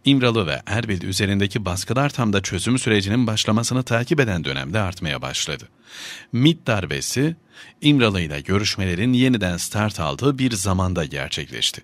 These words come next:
Gezi kalkışması, Diyarbakır'daki Büyük Barış Nevrozu'na adeta misilleme niteliğindeydi. Dünyadan bağımsız kendi başına iş yapmaya soyunan Erdoğan'a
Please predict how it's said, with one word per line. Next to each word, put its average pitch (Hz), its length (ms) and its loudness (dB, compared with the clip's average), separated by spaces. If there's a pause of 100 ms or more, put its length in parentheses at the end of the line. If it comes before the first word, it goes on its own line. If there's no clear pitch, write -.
(440)
Gezi 85 240 -2
kalkışması, 113 760 -2
Diyarbakır'daki 113 880 0
Büyük 120 240 -2
Barış 120 260 0
Nevrozu'na 107 560 0
adeta 110 340 0
misilleme 92 720 2
niteliğindeydi. 65 800 -8 (720)
Dünyadan 147 560 4
bağımsız 76 460 -2
kendi 113 320 -2
başına 90 320 -2
iş - 300 2
yapmaya 82 380 -2
soyunan 82 340 0
Erdoğan'a 90 680 -2